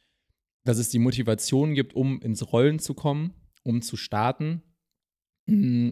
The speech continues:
und dann wird's eben, äh, wie ich vorhin schon meinte, wichtig, dass man sich regelmäßig selber reflektiert und sich eben fragt, „Okay, wo, wofür mache ich das Ganze? Wo möchte ich hin? Warum möchte ich dahin?“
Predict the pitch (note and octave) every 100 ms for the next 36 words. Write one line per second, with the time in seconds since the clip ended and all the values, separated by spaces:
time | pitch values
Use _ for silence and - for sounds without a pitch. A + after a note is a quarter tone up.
0 | - A#2 A2 B2 B2+ A#2+ A#2 C3+ - B2+
1 | B2+ B2 B2 B2 _ - A#2+ A#2 A#2 A#2
2 | A#2 A2+ A#2 - B2+ A#2+ - A2+ A2+ A#2
3 | A2+ G#2 C#3 - C3+ B2+ - A2+ A2+ B2
4 | A#2 A#2 A#2 A#2 _ _ _ _ _ _
5 | - A#2+ G#2+ C3 C#3+ C3+ C3 C3 G#2 A#2+
6 | B2 C3 A2+ - A2 - D#3 F3+ C3 B2
7 | A2+ B2+ B2 - A#2+ A#2+ - - G#2+ G#2+
8 | G#2 B2+ C3+ A2+ A#2 C#3 - C3 B2+ B2
9 | - A#2+ B2 A2+ - G#2 - G#2+ - G#2+
10 | G2+ G#2+ A2 A#2+ A2 - F#2 C#3+ D#3 E3+
11 | - - G#2 D3+ C3 D3+ D#3+ D#3+ - D3
12 | - C#3 D#3 E3+